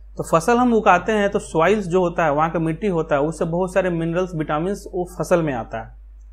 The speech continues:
तो वो नेचुरली हो गया, वो नेचर हमें दे रहा है, हम ले रहे हैं। लेकिन कुछ वजह से जो सॉइल्स हैं, जो मिट्टी है, उसका जो फर्टिलिटी है, वो सब खत्म हो चुका है, जिसके कारण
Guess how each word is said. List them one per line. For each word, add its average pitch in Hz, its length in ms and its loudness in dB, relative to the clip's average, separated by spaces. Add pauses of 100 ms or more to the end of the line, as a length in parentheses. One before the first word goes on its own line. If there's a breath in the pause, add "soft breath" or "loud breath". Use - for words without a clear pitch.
(520 soft breath)
तो - 80 -4
वो 233 80 6
नेचुरली 214 520 4
हो 170 140 2
गया, 165 120 0
वो 180 120 0
नेचर 180 300 0
हमें 190 240 -2
दे 170 120 2
रहा 180 140 4
है, 190 80 0
हम 170 160 -4
ले 131 200 -2
रहे 120 120 -4
हैं। 107 240 -14 (920)
लेकिन 190 180 -2
कुछ 220 240 -2
वजह 220 300 4
से 190 380 -2 (840)
जो 147 120 -4
सॉइल्स 196 520 2
हैं, 175 100 0
जो 170 100 0
मिट्टी 165 340 -2
है, 156 200 0 (380)
उसका 185 340 0
जो 185 120 0
फर्टिलिटी 170 580 0
है, 202 60 4
वो 175 100 0
सब 175 200 -8
खत्म 202 200 2
हो 170 120 0
चुका 131 260 -6
है, 123 140 -6
जिसके 143 240 -4
कारण 170 380 0